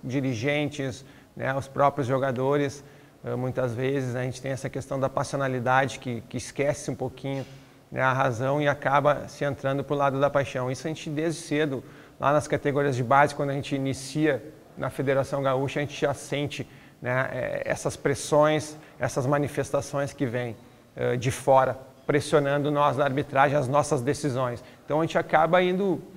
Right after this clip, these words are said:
né, pegando uma casca, como a gente costuma dizer, e eu falo sempre pra quem tá iniciando que o grande segredo é tu construir referências positivas desde o início da sua carreira, né, com boas atuações,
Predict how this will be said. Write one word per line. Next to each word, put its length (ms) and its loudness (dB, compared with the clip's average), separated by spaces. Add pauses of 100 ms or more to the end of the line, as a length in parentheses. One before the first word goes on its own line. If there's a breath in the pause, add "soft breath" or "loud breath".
(200)
né, 160 2
pegando 360 4
uma 180 6
casca, 580 0 (100)
como 140 -4
a 20 0
gente 180 -6 (240)
costuma 320 -4
dizer, 480 0 (320 loud breath)
e 60 2
eu 200 8
falo 400 2
sempre 300 0
pra 120 4
quem 160 0
tá 120 4
iniciando 520 2
que 380 0
o 100 -2
grande 300 2
segredo 460 4
é 60 4
tu 140 -4
construir 540 0
referências 560 -2
positivas 500 -2
desde 240 2
o 100 -2
início 280 -4
da 80 -2
sua 160 -8
carreira, 440 -2 (320 soft breath)
né, 180 4
com 160 0
boas 240 10
atuações, 720 4